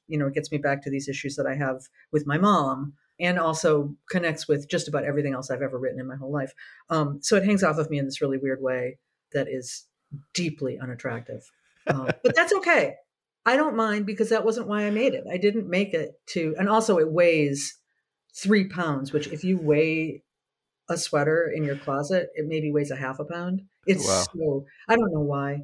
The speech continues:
Speaker 1: I mean, 'cause I don't know what I'm doing. That's why. Um, but it's incredibly weighty. And so I, I would never wear it, but I know,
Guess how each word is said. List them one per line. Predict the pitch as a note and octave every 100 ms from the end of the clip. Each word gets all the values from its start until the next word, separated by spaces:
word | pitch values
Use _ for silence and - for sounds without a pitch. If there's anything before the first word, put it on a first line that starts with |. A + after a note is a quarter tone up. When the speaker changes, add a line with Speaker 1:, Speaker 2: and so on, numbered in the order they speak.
| - -
Speaker 1:
I | F#3+
mean, | F3+ D#3+ D3 _ _ _ _
'cause | G3+ F#3+
I | E3+
don't | D#3+
know | D3
what | C#3+
I'm | C3+
doing. | C#3+ C3 B2+
That's | C3+ C#3
why. | C3 B2+ - - _ -
Um, | E3+
but | E3 E3
it's | E3
incredibly | F#3+ - - C4 G#3+ D#3+ D3+ C#3+
weighty. | C#3+ C#3+ D3+ D3+ A2+ A#2+ _ _ -
And | E3 D#3 D3+ D3 - - _ -
so | F#3+ D#3+ D3+ - _ F3
I, | F3+ F3 E3+ - _ _ _ _ _ _ F#3+
I | F#3+
would | G3+
never | G#3+ A3 F#3
wear | F3 E3+
it, | D#3
but | E3
I | F#3+
know, | G3+ A#3